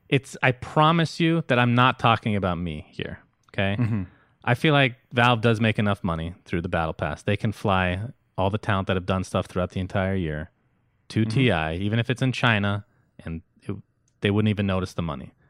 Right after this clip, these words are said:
Speaker 1: That's, I think that's a really good gesture that they could do. Like, for me, like,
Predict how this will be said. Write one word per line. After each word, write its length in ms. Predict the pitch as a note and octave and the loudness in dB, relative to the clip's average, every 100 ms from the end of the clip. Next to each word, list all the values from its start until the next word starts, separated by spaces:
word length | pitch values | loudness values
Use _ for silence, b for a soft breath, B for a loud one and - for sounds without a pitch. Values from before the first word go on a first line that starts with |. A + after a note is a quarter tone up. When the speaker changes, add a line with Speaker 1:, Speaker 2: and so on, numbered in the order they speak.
| _ | _
Speaker 1:
That's, 260 | - F#2+ - - | -4 -4 -6 -6
I 80 | G#2 | -2
think 160 | C3 | 2
that's 140 | A#2 A2+ | 2 0
a 60 | |
really 280 | G2 G#2 G#2+ | 0 2 2
good 160 | G2+ F#2 | 0 -2
gesture 340 | G2 F#2+ - | -2 -2 -4
that 100 | E2+ | -4
they 140 | E2 E2+ | -4 -6
could 160 | D#2 | -8
do. 220 | D2+ D2+ - B B B B | -8 -10 -12 B B B B
Like, 220 | A2+ - _ - | 0 -2 _ -2
for 140 | A#2+ | 2
me, 400 | C#3+ F#3 D3 C3+ - _ _ _ _ _ - - _ - | 4 4 2 0 -6 _ _ _ _ _ -20 -20 _ -4
like, 140 | A2+ | -4